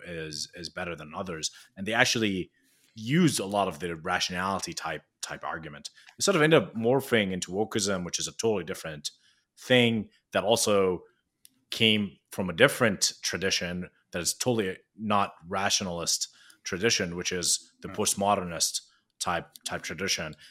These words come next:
Speaker 1: ended up merging together. And now they have, like, this new branch. But there, there is a branch from new atheism through social justice to, uh, to rationalists
Speaker 2: E-, Eric,
Speaker 1: or
Speaker 2: when are we
Speaker 1: A I,
Speaker 2: gonna get an,
Speaker 1: uh,
Speaker 2: an E A
Speaker 1: E A.
Speaker 2: punching bag? 'Cause I have, like, a whole anti-E A screed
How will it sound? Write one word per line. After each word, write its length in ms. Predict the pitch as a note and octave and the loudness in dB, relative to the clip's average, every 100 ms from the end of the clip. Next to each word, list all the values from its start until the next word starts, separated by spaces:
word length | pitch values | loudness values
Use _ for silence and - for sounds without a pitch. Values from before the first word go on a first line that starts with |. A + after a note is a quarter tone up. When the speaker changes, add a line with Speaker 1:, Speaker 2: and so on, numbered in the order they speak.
| - | -8
Speaker 1:
ended 200 | G2 G2+ | -2 -2
up 160 | F#2+ F#2 | -2 -4
merging 400 | F2+ G2+ A#2 B2 | -4 -2 0 -2
together. 380 | A2+ C3+ D3 | 0 2 2
And 80 | C3 | 0
now 120 | F#2 | -2
they 100 | E2+ | -6
have, 240 | D#2+ E2+ D2 | -8 -10 -10
like, 160 | D#2 | -14
this 280 | - D#2+ - - _ | -10 -6 -6 -8 _
new 200 | F#2 G2 | -8 -6
branch. 640 | D#2+ F2+ F#2 B2+ F3+ - - _ - _ | -6 -6 -2 -2 -2 -4 -8 _ -20 _
But 220 | - G#2 | 2 4
there, 260 | A2+ C3 - | 6 6 6
there 160 | A2+ A#2 | 2 6
is 240 | C3 C3 | 6 6
a 60 | G#2+ | 4
branch 760 | G#2+ G#2 G2 F2+ - - - _ _ | 4 4 2 2 2 0 -2 _ _
from 260 | - A2 G2 | -6 -2 0
new 180 | G2+ G2 | 0 2
atheism 500 | G2+ G2+ F#2 F2+ F2 | 0 0 -4 -4 -8
through 200 | - F2+ - | -10 -12 -10
social 340 | - G#2 - E2+ | -6 -6 -6 -6
justice 500 | F2+ - F2 D#2+ - | -4 -4 -2 -2 -2
to, 440 | - E2+ D#2+ D2+ _ _ _ _ - | -2 -6 -8 -12 _ _ _ _ -14
uh, 360 | F2 D#2 D2+ C2+ - _ _ _ _ - | -8 -6 -8 -10 -16 _ _ _ _ -10
to 120 | E2 E2+ | -8 -10
rationalists 720 | F2 E2 - E2 C#2+ - - - | -8 -6 -6 -8 -8 -8 -8 -8
Speaker 2:
E-, 100 | - - | -4 4
Eric, 260 | F#3 D#3+ | 4 6
Speaker 1:
or 20 | D#3+ | 6
Speaker 2:
when 80 | |
are 40 | G#3+ | 6
we 60 | |
Speaker 1:
A 20 | A#3+ | 8
I, 20 | |
Speaker 2:
gonna 140 | A#3 | 6
get 200 | E3+ D#3+ | 10 8
an, 160 | C3+ B2+ | 8 -2
Speaker 1:
uh, 80 | D3+ | -4
Speaker 2:
an 160 | C#3 C3 | -4 -4
E 160 | C#3 C#3 | 0 0
A 40 | |
Speaker 1:
E 80 | C3+ | 2
A. 40 | |
Speaker 2:
punching 280 | B2 A#2 C3 | 0 0 0
bag? 220 | B2+ C3 | 2 2
'Cause 120 | - C#3+ | 4 6
I 80 | |
have, 140 | F3+ G3+ | 8 8
like, 160 | G3 | 6
a 40 | C#3 | 4
whole 240 | - D#3 | 2 2
anti-E 640 | - D3 D3+ D3 B2 C3 C3 | 2 0 4 4 4 2 2
A 40 | |
screed 440 | - C3 B2+ B2+ | 0 0 0 0